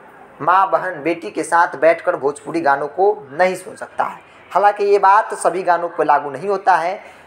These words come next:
बहुत सारी चीज़ अच्छाइयाँ भी हैं, लेकिन मैक्सिमम जो है इन दिनों जो गाने आ रहे हैं, एक प्रचलन सा हो गया है कि कुछ भी गा दीजिए और लाइट में आ जाइए। तो ऐसे में इसका प्रचलन जो है वो लगातार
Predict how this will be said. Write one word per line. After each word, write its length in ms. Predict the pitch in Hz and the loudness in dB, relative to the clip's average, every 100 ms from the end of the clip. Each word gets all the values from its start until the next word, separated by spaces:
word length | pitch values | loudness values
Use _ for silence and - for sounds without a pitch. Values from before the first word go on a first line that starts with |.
| - - | -10 0
बहुत 280 | 143 190 | 2 4
सारी 220 | 190 170 170 | 2 0 -2
चीज़ 220 | 185 175 | -2 -2
अच्छाइयाँ 500 | - - 170 190 180 | 0 0 2 2 0
भी 140 | 139 147 | 0 -4
हैं, 300 | 170 131 - - - | -4 -4 -10 -20 -8
लेकिन 480 | 151 202 226 226 233 | 0 2 2 0 -10
मैक्सिमम 640 | 135 156 180 - 214 240 233 | -2 0 0 -4 -2 -2 0
जो 140 | 196 | 2
है 100 | 180 | 2
इन 120 | 190 | 0
दिनों 200 | 180 190 | -2 -4
जो 140 | 170 156 | -2 -2
गाने 360 | 139 160 190 175 | 2 0 2 2
आ 140 | 151 | 2
रहे 180 | - 151 | 0 -6
हैं, 220 | 123 - - - - | -14 -18 -20 -14 -6
एक 180 | 170 - | -6 -4
प्रचलन 380 | 175 214 226 220 | -2 0 0 0
सा 120 | 180 | 2
हो 180 | 165 180 | 2 2
गया 200 | 170 151 | 2 2
है 140 | 175 | 0
कि 120 | 190 | -4
कुछ 300 | - 165 160 | -8 -8 -6
भी 180 | 160 196 | -4 0
गा 160 | 185 175 | 4 2
दीजिए 500 | 175 165 196 220 - - - | 0 0 2 2 -4 -18 -2
और 380 | 165 196 233 - 135 | 2 2 2 -6 0
लाइट 380 | 160 226 - - | 2 2 0 -8
में 80 | 127 | -4
आ 100 | 127 | -4
जाइए। 340 | 123 117 - - - - - | -4 -8 -12 -20 -20 -10 2
तो 60 | |
ऐसे 200 | 165 165 | 2 2
में 80 | 202 | -4
इसका 220 | 190 196 | -2 0
प्रचलन 460 | 175 160 151 175 190 | 0 0 -2 0 0
जो 100 | 160 | 0
है 180 | 147 180 | 0 0
वो 140 | 190 | 2
लगातार 520 | 190 156 151 151 160 | 2 2 2 2 2